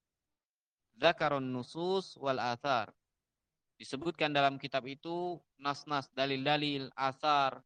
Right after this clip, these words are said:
ya. Wa tariqatus tsani,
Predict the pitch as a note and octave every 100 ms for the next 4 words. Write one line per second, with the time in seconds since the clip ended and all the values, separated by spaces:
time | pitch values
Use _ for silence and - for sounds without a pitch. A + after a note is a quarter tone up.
0 | _ A#2 A#2 C3 - _ _ _ _ _
1 | _ _ _ _ _ _ _ _ _ -
2 | _ _ _ _ _ _ _ _ _ _
3 | _ _ _ - - D#3+ G3+ A3+ F#3+ F#3
4 | F3+ E3 - F#3+ F3 D3 C3+ C#3+